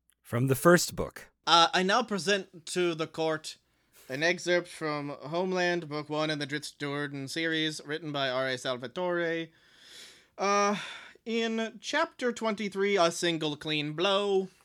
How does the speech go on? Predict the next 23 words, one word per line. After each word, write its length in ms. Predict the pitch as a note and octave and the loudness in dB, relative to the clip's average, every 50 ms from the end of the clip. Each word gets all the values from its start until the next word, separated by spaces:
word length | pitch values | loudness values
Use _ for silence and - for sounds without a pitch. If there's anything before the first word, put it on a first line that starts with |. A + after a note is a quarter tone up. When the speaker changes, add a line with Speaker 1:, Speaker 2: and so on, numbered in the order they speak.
| _ _ _ _ _ _ _ _ _ _ _ _ _ - - - D#3+ | _ _ _ _ _ _ _ _ _ _ _ _ _ -20 -10 -4 -2
Speaker 2:
uh, 160 | D#3+ D#3 - B2+ | 0 0 0 -2
in 180 | D3+ D#3+ D#3+ D#3+ | -2 -4 -2 0
my 260 | E3 E3+ F3 F3+ F3+ | 2 4 4 6 6
edition, 640 | F3 F3 E3+ F3 E3+ E3+ - F#3 E3+ F3 F3 E3+ F3 - _ _ _ _ _ _ _ _ _ | 4 4 4 2 0 0 0 -2 -2 -2 -4 -6 -8 -12 _ _ _ _ _ _ _ _ _
page 460 | D#3 D3 C#3 C3+ B2+ B2+ A#2+ - - | -4 -2 -2 -2 -2 -4 -8 -10 -12
two 280 | - B3 B3 A#3+ A#3 A3 | -10 -10 -8 -8 -8 -8
seventy-five, 1300 | - - C3+ B2+ B2+ A#2 A#2 - - F3 F#3 F#3 F3 E3+ E3+ E3+ E3 E3 E3 E3+ F3 E3+ E3 - - - _ _ _ _ _ _ _ _ _ _ _ _ _ _ _ _ _ _ _ - | -6 -6 -6 -6 -6 -8 -8 -4 -2 0 2 2 2 2 2 2 0 0 0 -2 -2 -4 -6 -12 -18 -20 _ _ _ _ _ _ _ _ _ _ _ _ _ _ _ _ _ _ _ -10
uh, 40 | C3 | -8
I 420 | C3+ C#3 C#3 C#3 C3+ B2 B2+ C3+ | -6 -4 -4 -4 -4 -4 -4 -6
will 180 | C3+ C3 C3+ C3 | -6 -6 -10 -8
turn 300 | - F3+ F3+ F3 F3 E3 | -4 -2 -2 0 0 -2
the 60 | D#3 | -4
court's 340 | - - D#3 D#3 D#3 D#3 - | -4 -2 -2 -2 -2 -4 -6
attention 720 | C3+ A#2+ - F3+ F3+ F#3 F3+ - - F#3 F3+ F3+ F3 E3 | -10 -8 -4 -2 -2 -2 -2 -2 -2 -2 -2 -2 -4 -4
to 480 | - D#3 D3+ D3+ D3 D3 D3 D3 D3 C3+ | -4 -4 -2 -2 -2 -4 -4 -6 -6 -8
the 680 | C#3 C#3 D3 C#3 C#3 C3+ C3+ C3 C3 C3 B2+ B2+ - - _ _ _ _ _ _ _ _ _ _ _ _ _ _ _ _ _ _ _ _ _ _ _ _ _ - | -8 -8 -6 -6 -4 -4 -4 -6 -6 -6 -6 -8 -10 -12 _ _ _ _ _ _ _ _ _ _ _ _ _ _ _ _ _ _ _ _ _ _ _ _ _ -8
third 340 | A3+ A3 G#3+ G#3+ G3+ F#3+ - _ | -6 -4 -2 -2 -4 -6 -8 _
paragraph 600 | - D3+ C#3+ D3 C#3+ C3+ B2+ C#3+ C#3 C#3 C3+ - - - | -2 -2 0 0 -2 -2 -2 0 0 0 0 -2 -6 -8
on 200 | C#3 B2+ B2 B2 | -6 -6 -6 -6
the 80 | A#2+ A#2+ | -8 -12
page, 560 | - _ - G3+ F#3+ F#3+ F#3 F#3 F3+ E3 E3 - | -10 _ -4 -2 0 0 0 0 -2 -4 -10 -12
last 580 | D#3+ C#3+ C#3+ D#3 E3+ F#3 F#3 F#3 - - - - | -10 -4 0 2 2 2 2 0 -4 -10 -12 -10
sentence, 720 | - - D#3+ D3 D3 C#3+ - D3+ C#3+ C#3 - - - | -4 -2 -2 -2 -2 -2 -4 -6 -6 -6 -8 -10 -14